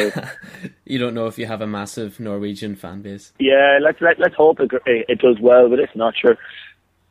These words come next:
Speaker 2: It was some, a bit of kindness to the, to the bank that I could add towards my music and continue to be playing live or about where, where I am, you know?
Speaker 1: Yeah, yeah.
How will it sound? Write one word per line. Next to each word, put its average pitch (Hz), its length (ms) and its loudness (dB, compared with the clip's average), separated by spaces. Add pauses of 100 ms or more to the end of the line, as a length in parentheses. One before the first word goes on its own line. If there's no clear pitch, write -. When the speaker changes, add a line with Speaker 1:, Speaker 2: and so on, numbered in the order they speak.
(120)
Speaker 2:
It 135 80 8
was 131 180 8
some, 147 140 4
a 131 100 4
bit 135 160 6
of - 60 -2
kindness 131 400 2
to 120 60 -6
the, 120 240 6 (140)
to 127 60 4
the 117 400 4 (380)
bank 131 260 0
that 120 100 0
I 117 60 4
could 120 140 0
add 123 140 4
towards 123 260 4
my 120 160 -2
music 123 380 2
and 113 180 -2
continue 120 360 0
to 120 120 6
be 117 220 0
playing 117 260 -2
live 120 240 4
or 117 200 0
about 120 280 4
where, 117 220 8
where 123 260 6
I 123 180 2
am, 139 140 -6
you 104 80 -8
know? 139 220 -6 (200)
Speaker 1:
Yeah, 131 300 -12
yeah. 113 220 -16